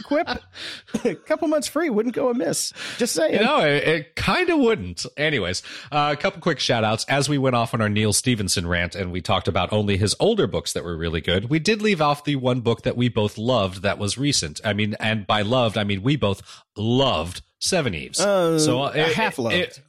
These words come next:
Speaker 1: You loved, I
Speaker 2: I,
Speaker 1: half loved.
Speaker 2: I love the whole damn thing. I thought it was great. So I do wanna point that out because I also, you know, people listen to this show and they're gonna go,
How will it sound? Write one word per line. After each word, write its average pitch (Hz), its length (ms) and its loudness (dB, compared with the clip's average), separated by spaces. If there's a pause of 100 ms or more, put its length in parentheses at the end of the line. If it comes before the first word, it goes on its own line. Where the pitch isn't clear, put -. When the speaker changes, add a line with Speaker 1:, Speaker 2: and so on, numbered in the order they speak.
Speaker 1:
You 262 180 0
loved, 147 300 0
I 151 120 2
Speaker 2:
I, - 20 0
Speaker 1:
half 147 320 0
loved. 104 120 -2
Speaker 2:
I 160 200 0
love 131 320 2
the 107 120 2
whole 104 220 2
damn 80 280 -2
thing. 76 240 -4
I 92 80 0
thought 101 180 0
it 76 80 -6
was 92 140 -6
great. 78 340 -2
So 90 300 0 (280)
I 127 80 2
do 156 220 2
wanna 151 200 4
point 127 240 2
that 107 140 2
out 92 220 0
because 98 260 0
I 98 120 0
also, 104 460 0 (100)
you 110 100 -2
know, 90 80 -2
people 151 300 -2
listen 170 240 -2
to 151 60 -2
this 127 140 0
show 160 200 2
and 90 100 -2
they're 95 60 0
gonna 92 100 0
go, 90 140 0